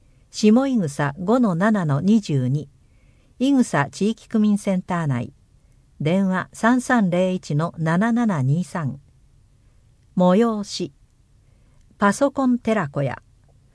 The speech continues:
場所、いぐさ地域区民センター。初心者を対象としてパソコンのよろず相談に応じます。気軽にお越しください。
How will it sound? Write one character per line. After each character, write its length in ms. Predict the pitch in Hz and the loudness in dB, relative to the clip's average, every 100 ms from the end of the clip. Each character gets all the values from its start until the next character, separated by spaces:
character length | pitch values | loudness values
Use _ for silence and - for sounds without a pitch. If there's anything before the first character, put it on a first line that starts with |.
| _ _ _ | _ _ _
場 220 | - 180 175 | -4 -2 0
所、 240 | 214 196 - | -2 -2 -2
い 100 | 247 | 0
ぐ 80 | 277 | 0
さ 180 | 233 165 | 0 -4
地 220 | 143 170 | -6 -6
域 160 | 196 - | -8 -6
区 140 | 190 | -2
民 160 | 180 170 | 0 -2
セ 160 | - | -4
ン 80 | 156 | -6
タ 340 | 143 117 110 - _ _ _ _ _ _ _ _ _ _ - | -6 -8 -10 -16 _ _ _ _ _ _ _ _ _ _ -2
ー。 40 | |
初 140 | 208 | 0
心 220 | 208 311 285 | 0 -2 -4
者 180 | 208 | -2
を 80 | 156 | -2
対 220 | 143 180 | -2 -2
象 220 | 190 190 170 | -2 -2 -2
と 120 | 170 | -4
し 120 | - | -4
て 240 | 165 156 - | -4 -4 -6
パ 140 | 175 | -6
ソ 180 | 175 262 | -2 -2
コ 160 | 254 254 | 0 0
ン 120 | 233 | 2
の 160 | 226 175 | 2 2
よ 160 | 165 | 2
ろ 100 | 214 | 2
ず 140 | 233 240 | 0 -4
相 240 | 254 226 | -2 -2
談 200 | 175 143 | 0 0
に 140 | 147 147 | 0 2
応 180 | 143 143 | 2 2
じ 100 | 143 | 0
ま 160 | 143 | -6
す。 220 | - - _ _ _ _ _ _ | -8 -14 _ _ _ _ _ _
気 120 | 170 | -2
軽 240 | 170 226 247 | 2 2 4
に 140 | 247 | 4
お 80 | 190 | 2
越 160 | 208 | -2
し 80 | 196 | -4
く 80 | - | -4
だ 140 | 196 | -6
さ 160 | 185 190 | -4 -4
い。 100 | 143 | -4